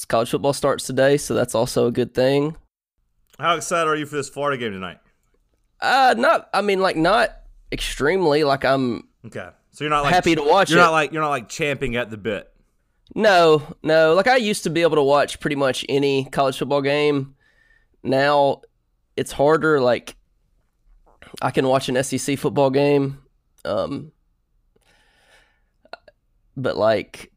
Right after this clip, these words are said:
Speaker 1: I don't really get excited for games that aren't Tennessee. Um, but I, I'm, I'm, like, I, I will one hundred percent watch, and I'm glad it's here, and I'm looking forward to it, but I'm, like, not chomping at the bit, like you said. I mean, it's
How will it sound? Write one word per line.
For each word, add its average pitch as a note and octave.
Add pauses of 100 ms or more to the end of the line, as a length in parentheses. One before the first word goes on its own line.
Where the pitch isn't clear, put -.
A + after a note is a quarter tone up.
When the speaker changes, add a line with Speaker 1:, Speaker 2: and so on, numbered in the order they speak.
(460)
Speaker 1:
I C#3+
don't D3
really C3+
get B2+
excited B2
for A#2 (280)
games A2+
that -
aren't G#2+ (1160)
Tennessee. A2+ (480)
Um, A#2+ (840)
but D#3+
I, F#3+
I'm, F#3+
I'm, F#3
like, F3+
I, F#3
I F#3
will E3
one C#3
hundred E3
percent C#3+
watch, C#3
and C#3
I'm C3
glad C3+
it's -
here, C3 (100)
and B2+
I'm C3+
looking C3+
forward D#3
to B2+
it, G2
but B2+
I'm, C3+
like, B2
not B2+ (300)
chomping B2
at -
the -
bit, A2
like -
you B2+
said. -
I -
mean, E2+
it's -